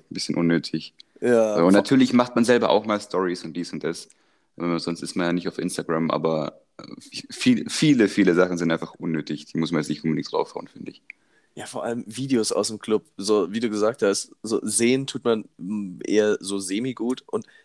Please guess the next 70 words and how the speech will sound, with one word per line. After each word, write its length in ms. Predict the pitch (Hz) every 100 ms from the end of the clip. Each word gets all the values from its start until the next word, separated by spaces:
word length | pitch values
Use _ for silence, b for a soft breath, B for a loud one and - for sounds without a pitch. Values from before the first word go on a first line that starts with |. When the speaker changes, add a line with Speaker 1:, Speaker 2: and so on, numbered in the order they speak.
| -
Speaker 2:
der 160 | 147
Ton 460 | 156 131 135 147 -
ist 240 | 143 143
einfach 260 | 143 143 123
immer 220 | - 117
völlig 360 | - - 131 127
für 120 | 107
den 80 | -
Eimer. 160 | 107
Ist 80 | 113
Speaker 1:
Ja, 60 | 110
der 120 | 156
Speaker 2:
genauso 120 | 143
Speaker 1:
ist 0 |
Speaker 2:
wie 40 | 190
Speaker 1:
immer 80 |
Speaker 2:
auf 60 | 214
dem 80 | 269
Ko-, 120 | - B B B _
Speaker 1:
Ja, 100 | 151
Speaker 2:
wie, 20 | 160
Speaker 1:
natürlich, 260 | 180 220
Speaker 2:
wie 40 | 196
auf 60 |
Speaker 1:
der 80 | 180
Speaker 2:
dem 40 | 165
Speaker 1:
ist 20 |
immer 60 | 180
Speaker 2:
Konzert 220 | 196 165
Speaker 1:
kack-, 100 | 170
ja, 40 | 180
ja, 60 | 202
Speaker 2:
filmen. 100 | 220
Speaker 1:
genau. 160 | 226 185
Speaker 2:
Das 120 | 123
bringt 180 | 165 170
Speaker 1:
Wie 60 | 151
auf 60 | 147
Speaker 2:
gar 140 | 165
Speaker 1:
dem 40 | 143
Speaker 2:
nichts. 140 | 135
Speaker 1:
Konzert. 520 | 170 - 165 165 107 _ b b b
Das 160 | - 127
bringt 360 | - 156 165 -
null 360 | 120 156 185
Komma 320 | 180 - 151 143
null. 340 | 127 131 98
Und 240 | - 117 -
wenn 120 | 127
man 100 | 131
ehrlich 260 | - 143 143
ist, 160 | 143
du 60 | 131
schaust 320 | - 139 139
dir 100 | -
auch 100 | 127
so 240 | - 107 -
Videos 340 | 131 151 135
und 60 | 123
so 100 | 120
nicht, 400 | 117 123 - -
nicht 220 | 117 135
mehr 100 | 135
Speaker 2:
Nie 100 | 175
Speaker 1:
an 100 | 131
Speaker 2:
wieder. 80 | 294 147 139
Speaker 1:
später. 320 | 92 85 80 -
Also, 260 | 90 95
Speaker 2:
Nie 380 | 95 226 202 151
wieder. 460 | 135 185 160 92